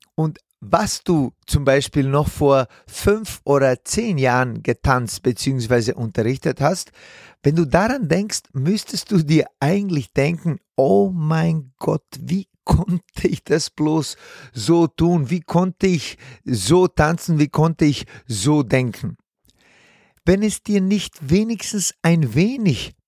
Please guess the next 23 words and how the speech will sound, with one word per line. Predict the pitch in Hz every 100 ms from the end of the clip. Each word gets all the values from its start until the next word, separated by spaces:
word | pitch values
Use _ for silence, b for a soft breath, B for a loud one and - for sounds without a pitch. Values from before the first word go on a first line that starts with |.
| _
peinlich | - 131 147 135 117 - -
oder | 123 120 123 120 - b -
unangenehm | 208 214 135 123 113 113 113
ist, | 127 117 - _ B B
wenn | - 139 131
du | 139
an | 127 123
diese | 117 156 143 -
Zeiten | - 117 - 120
denkst, | 107 131 180 - - _ _ B B B B _
dann | 160 165 175
stimmt | - - - 247 240 277 -
etwas | 143 - 139 143 - - _
in | 127 123
deiner | 123 123
Entwicklung | 117 104 135 123 123 113 101 - _
meiner | - 107 117 110
Meinung | 101 101 101
nach | 92 87 - _
nicht. | - 92 87 - - - _ _ _ _ _ _ B B B B B
Und | - 185
auch | - 185 147
noch, | 127 101 -